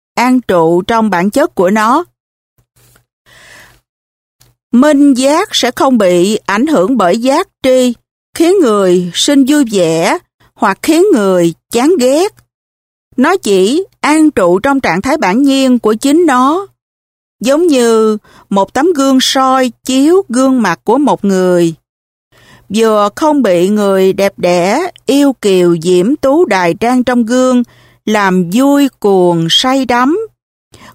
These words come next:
cũng không bị người xấu xí trong gương làm tức giận chán ghét. Giống như một tấm gương phản chiếu như thật,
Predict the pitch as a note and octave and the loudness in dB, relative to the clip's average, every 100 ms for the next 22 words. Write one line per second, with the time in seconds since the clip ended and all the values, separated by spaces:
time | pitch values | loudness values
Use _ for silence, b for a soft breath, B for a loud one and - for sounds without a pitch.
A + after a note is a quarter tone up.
0 | - A#3 - F#4+ C#4+ G3+ F#3+ G#3+ F#3+ F3+ | -4 -4 0 -2 0 0 0 0 0 0
1 | - C4 F4 - D#4 F4+ F4+ C4+ B3 C4+ | 0 0 0 0 0 0 0 0 0 0
2 | C4+ C4 B3+ b b b G3+ G3 F3+ E3+ | 0 0 -2 b b b -4 -2 -2 -4
3 | D#4+ F4+ _ _ F3+ E3+ D#3 E3 F3+ A3+ | -4 -4 _ _ -2 0 0 -2 -2 -2
4 | A3+ C#4 F4+ B3+ C#4 G4 - _ _ _ | 0 0 0 0 0 -2 -6 _ _ _
5 | _ _ _ _ _ _ _ _ _ _ | _ _ _ _ _ _ _ _ _ _
6 | b b b A#3+ E4 G4+ D#4 C#4+ C#4+ C#4 | b b b -2 0 0 0 2 2 2
7 | A3 F3 F3 - C4+ F4 E4+ C4+ C#4 C4+ | 2 2 -2 -4 -2 -2 0 0 0 0
8 | B3+ A3 F3 A#3+ - C4 C#4+ F4+ F#4 C4+ | -2 -2 -2 -2 -2 0 2 2 2 2
9 | D4 C#4+ C4 F3+ | 0 -2 -2 -4